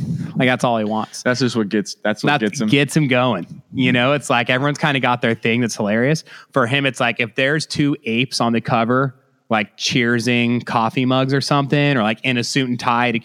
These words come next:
Speaker 1: all you need is you need an ape at a cu-, in a cubicle. And right there, you can put anything on the card, and it's a winner.
Speaker 2: Doesn't even matter.
Speaker 1: Doesn't even matter.
Speaker 2: Does he save him?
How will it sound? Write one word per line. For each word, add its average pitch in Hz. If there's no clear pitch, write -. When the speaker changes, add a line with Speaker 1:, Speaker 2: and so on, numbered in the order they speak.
Speaker 1:
all 247
you 240
need 160
is 151
you 160
need 135
an -
ape 156
at 139
a 127
cu-, -
in 147
a 131
cubicle. 117
And 139
right 156
there, 156
you 151
can 180
put 143
anything 156
on 123
the 117
card, 135
and 123
it's 117
a 113
winner. 131
Speaker 2:
Doesn't 110
even 90
matter. 71
Speaker 1:
Doesn't 156
even 120
matter. 120
Speaker 2:
Does 120
he 123
save 104
him? 120